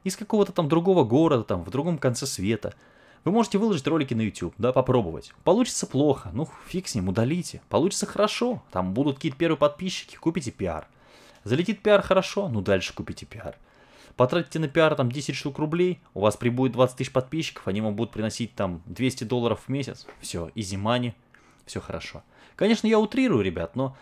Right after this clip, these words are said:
мне кажется, что этот вопрос не должен стоять. Вы должны просто пробовать, делать, если вы хотите зарабатывать и если вам это интересно. Потому что часто в жизни побеждает активный. Давайте такой тупой пример приведу, да? Какой-то вообще дебелый-дебелый. Ну вот смотрите, повесили вы, допустим,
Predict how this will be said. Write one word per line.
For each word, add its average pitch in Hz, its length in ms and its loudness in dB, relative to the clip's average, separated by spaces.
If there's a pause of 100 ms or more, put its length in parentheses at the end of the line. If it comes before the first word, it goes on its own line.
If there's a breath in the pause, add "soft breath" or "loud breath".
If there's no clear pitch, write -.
(240 loud breath)
мне 196 200 0
кажется, 185 280 0
что 147 100 -2
этот 139 120 -4
вопрос 156 280 0
не 131 100 0
должен 98 260 0
стоять. 80 220 -6
Вы 98 60 -4
должны 156 240 -2
просто 165 240 -4
пробовать, 175 560 2
делать, 143 520 2 (340 soft breath)
если 135 240 2
вы 120 100 0
хотите 131 260 -2
зарабатывать 139 520 4
и 98 40 -2
если 113 200 -4
вам 98 160 0
это - 120 -8
интересно. 82 500 -10 (1080 soft breath)
Потому 156 240 -2
что - 240 -8 (140)
часто 196 400 4
в 95 60 -4
жизни 143 220 0
побеждает 104 420 0
активный. 90 480 -6 (960)
Давайте 160 220 2
такой - 200 -2
тупой 131 300 2
пример 104 280 -2
приведу, 90 320 -6
да? 113 260 -2 (1300 soft breath)
Какой-то - 240 -2
вообще 131 200 2
дебелый-дебелый. 104 840 0
Ну 113 80 -4
вот 160 120 -4
смотрите, 143 340 -2
повесили 127 420 0
вы, 110 120 0
допустим, 135 540 -4